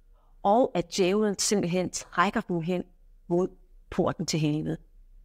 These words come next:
Det har nok været en påmindelse til abbeden og munkene om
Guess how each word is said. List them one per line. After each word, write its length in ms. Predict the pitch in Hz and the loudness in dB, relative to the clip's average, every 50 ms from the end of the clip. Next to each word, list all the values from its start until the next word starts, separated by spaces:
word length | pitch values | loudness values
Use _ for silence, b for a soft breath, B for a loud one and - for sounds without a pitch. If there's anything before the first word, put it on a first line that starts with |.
| - - - - _ _ _ - | -20 -20 -20 -20 _ _ _ 2
Det 100 | 226 202 | 4 6
har 100 | 208 190 | 6 6
nok 280 | 196 208 240 262 - | 6 6 4 4 4
været 140 | 247 233 214 | 2 2 2
en 80 | 196 - | 2 0
påmindelse 840 | - - 233 240 269 262 254 233 202 180 160 151 147 - - 147 - - - - - - _ _ | -2 -2 0 2 4 4 4 4 2 2 0 -2 -4 -6 -8 -8 -10 -12 -18 -20 -20 -20 _ _
til 220 | - - 190 185 - - | -4 -2 -2 0 2 2
abbeden 540 | 180 202 214 220 208 190 170 165 165 - | 2 2 4 2 2 2 0 0 -2 -2
og 100 | - 165 | -2 -2
munkene 500 | 175 175 175 185 208 214 - 202 185 - | 0 0 0 0 0 -2 -2 -4 -2 0
om 200 | - 180 190 - | 0 0 0 0